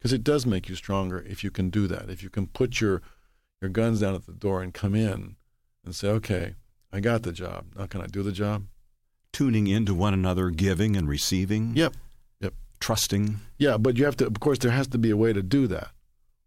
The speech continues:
Speaker 1: There have to be guidelines.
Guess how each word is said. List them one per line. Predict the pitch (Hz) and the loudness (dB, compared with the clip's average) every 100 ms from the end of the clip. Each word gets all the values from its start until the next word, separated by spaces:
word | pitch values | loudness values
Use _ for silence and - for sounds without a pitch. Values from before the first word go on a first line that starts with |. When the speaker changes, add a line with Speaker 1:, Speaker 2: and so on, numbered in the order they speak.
| _ | _
Speaker 1:
There | 98 104 | 0 2
have | 107 120 120 | 4 2 2
to | 113 | 0
be | 98 123 110 95 95 - _ _ _ - | 2 4 4 0 -4 -12 _ _ _ -2
guidelines. | 113 120 92 87 107 | 2 2 2 -4 -10